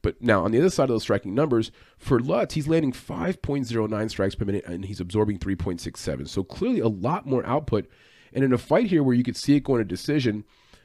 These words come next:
that's the path to victory I see most likely for Tucker Lutz. He's able to win two of these three rounds because he's landing not just more volume, he's got a heck of a body kick.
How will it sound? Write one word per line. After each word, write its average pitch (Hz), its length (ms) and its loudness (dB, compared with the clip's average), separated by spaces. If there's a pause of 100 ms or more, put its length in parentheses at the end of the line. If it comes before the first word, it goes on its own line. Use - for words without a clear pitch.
(140)
that's 156 200 2
the 139 100 -4
path 127 260 0
to 107 100 -4
victory 120 320 4
I 101 60 2
see 104 180 -4
most 101 240 -4
likely 95 220 0
for 87 120 -10
Tucker 82 300 -4
Lutz. - 280 -4
He's - 160 0
able 160 260 4
to 123 140 -2
win 123 240 0
two 127 200 0
of 110 60 0
these 110 120 0
three 113 140 0
rounds 104 320 0
because 98 260 -2
he's 95 160 -8
landing 101 360 -2 (520)
not 113 200 2
just 131 180 -2
more 104 160 0
volume, 123 480 4 (220)
he's 104 160 -2
got 104 120 4
a 87 60 0
heck 151 240 2
of 147 60 4
a 113 60 6
body 90 260 2
kick. 113 260 0